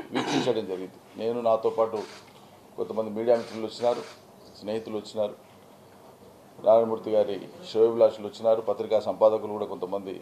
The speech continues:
హాజరైనారు. సరే, సినిమా అన్నప్పుడు సినిమాత్మకంగా చూపించేటువంటి కొన్ని సన్నివేశాలు ఉండవచ్చు, కానీ అంతిమంగా వారి యొక్క, ఆ,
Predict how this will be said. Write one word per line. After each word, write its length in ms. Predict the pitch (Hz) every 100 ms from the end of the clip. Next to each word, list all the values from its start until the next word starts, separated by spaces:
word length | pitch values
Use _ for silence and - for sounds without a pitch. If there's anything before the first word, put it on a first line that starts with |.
| -
హాజరైనారు. 540 | 95 98 98 92 135 - - - - - - - - -
సరే, 140 | 135 - -
సినిమా 220 | 123 139 143
అన్నప్పుడు 360 | 139 139 139 147 131 - - - - - - - - -
సినిమాత్మకంగా 840 | 120 127 139 135 135 135 131 131 120
చూపించేటువంటి 600 | 110 120 113 120 117 110
కొన్ని 140 | 110 104
సన్నివేశాలు 440 | 107 113 117 113 98
ఉండవచ్చు, 440 | 117 123 110 110 113 - - - - - - - -
కానీ 140 | 127 120
అంతిమంగా 480 | 113 151 156 151 147 131
వారి 160 | 123 117
యొక్క, 160 | 113 110 101 87 - - - - - - - - - - - - - - - -
ఆ, 40 | -